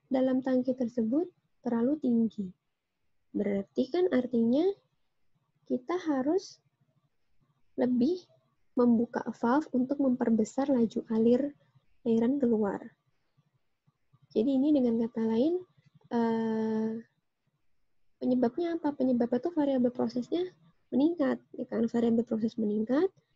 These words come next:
terus manipulated variable juga harus ditingkatkan. Nah, itu,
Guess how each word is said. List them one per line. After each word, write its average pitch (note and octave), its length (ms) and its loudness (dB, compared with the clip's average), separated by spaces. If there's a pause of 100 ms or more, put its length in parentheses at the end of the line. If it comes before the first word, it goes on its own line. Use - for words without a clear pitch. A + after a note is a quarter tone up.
(320)
terus - 120 -14
manipulated C4 560 2
variable A#3+ 400 2
juga C4+ 280 4
harus D#4+ 80 -4
ditingkatkan. C4 840 -2 (1040)
Nah, A3 160 -10
itu, F4+ 320 0